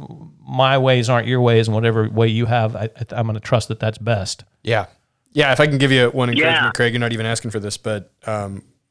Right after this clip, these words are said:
Speaker 2: I got to be in Haiti a couple years ago and, and sat with some people who, uh, lost some family members in the big earthquake that happened there. There was a pastor there,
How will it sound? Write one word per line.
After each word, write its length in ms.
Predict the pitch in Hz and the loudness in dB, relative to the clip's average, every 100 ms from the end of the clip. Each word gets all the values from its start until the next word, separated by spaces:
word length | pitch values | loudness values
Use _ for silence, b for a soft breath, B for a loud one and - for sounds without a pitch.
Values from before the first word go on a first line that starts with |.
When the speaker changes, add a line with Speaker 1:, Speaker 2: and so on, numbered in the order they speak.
| _ | _
Speaker 2:
I 120 | - | -6
got 100 | 117 | -6
to 60 | 117 | -4
be 160 | 120 113 | -6 -4
in 80 | |
Haiti 260 | 104 113 113 | -6 -6 -6
a 40 | |
couple 180 | 107 113 | -6 -6
years 180 | 110 107 | -6 -6
ago 380 | 104 107 107 104 | -2 -2 0 -2
and, 260 | 101 98 107 | -4 -8 -12
and 180 | 104 98 | -12 -6
sat 160 | 117 | -2
with 80 | 110 | -2
some 80 | 110 | -4
people 240 | 107 104 101 | -8 -8 -8
who, 380 | 107 104 101 95 _ _ _ _ 104 | -8 -6 -8 -12 _ _ _ _ -8
uh, 100 | 101 | -2
lost 220 | 110 110 | -2 -2
some 80 | 107 | -6
family 240 | 110 110 | -6 -6
members 240 | 107 104 | -6 -8
in 40 | 101 | -8
the 60 | |
big 160 | 95 101 | -10 -8
earthquake 380 | 98 104 - 95 | -8 -8 -8 -10
that 100 | - | -8
happened 320 | 101 95 95 | -8 -6 -8
there. 220 | 98 95 | -6 -6
There 80 | 90 | -6
was 100 | 98 | -8
a 40 | |
pastor 360 | 98 117 101 117 | -4 -4 -2 -6
there, 380 | 104 101 98 | -4 -4 -6